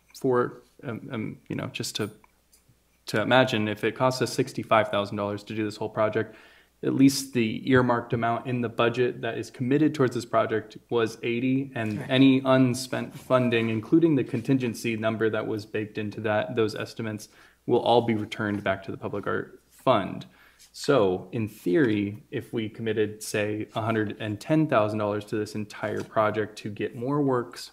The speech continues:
Speaker 1: which would also raise the cost of transportation, conservation, and all those other buckets that we looked at, um, any unspent funds, again, would go back to the Public Art Fund.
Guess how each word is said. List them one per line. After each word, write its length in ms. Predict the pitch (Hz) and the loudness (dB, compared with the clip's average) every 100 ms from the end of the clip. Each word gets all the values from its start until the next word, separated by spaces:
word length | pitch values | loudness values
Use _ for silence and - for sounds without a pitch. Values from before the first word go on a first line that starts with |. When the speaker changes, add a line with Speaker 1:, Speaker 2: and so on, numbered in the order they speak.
| - | -10
Speaker 1:
which 200 | 110 - | -10 -6
would 200 | 117 - | -8 -6
also 340 | 143 156 - | -2 -2 2
raise 260 | 139 123 117 | 2 4 0
the 100 | 110 | -2
cost 360 | - 123 120 - | -2 -2 -2 -12
of 60 | |
transportation, 800 | - 107 - 98 113 110 117 110 - _ _ - | -8 -8 -6 -6 -6 -6 -6 -6 -10 _ _ -2
conservation, 680 | 113 107 110 107 104 110 | -2 0 0 0 0 -4
and 80 | 107 | 0
all 160 | 104 104 | 0 2
those 200 | 107 101 | 0 -2
other 240 | 110 107 | -2 -2
buckets 400 | 101 101 104 - | 0 -4 -6 -8
that 100 | 110 | -8
we 100 | 113 | -6
looked 220 | 110 123 170 | -6 -4 -4
at, 240 | 165 - - - - _ _ | -4 -6 -20 -20 -20 _ _
um, 440 | 117 110 101 98 - _ | -2 0 0 -4 -10 _
any 220 | 127 120 | -4 -4
unspent 580 | - 120 110 - 117 - | -2 -2 -2 -2 -4 -4
funds, 480 | - 180 151 113 - - | 2 4 6 2 -4 -10
again, 540 | 139 - 127 110 107 110 | -10 -2 0 0 -2 -4
would 160 | 107 | -4
go 120 | 113 | 0
back 200 | 110 104 | 0 0
to 80 | - | -4
the 60 | 104 | -10
Public 300 | 113 104 101 | -6 -6 -2
Art 200 | 101 - | -4 -4
Fund. 380 | 113 107 104 | -6 -4 -6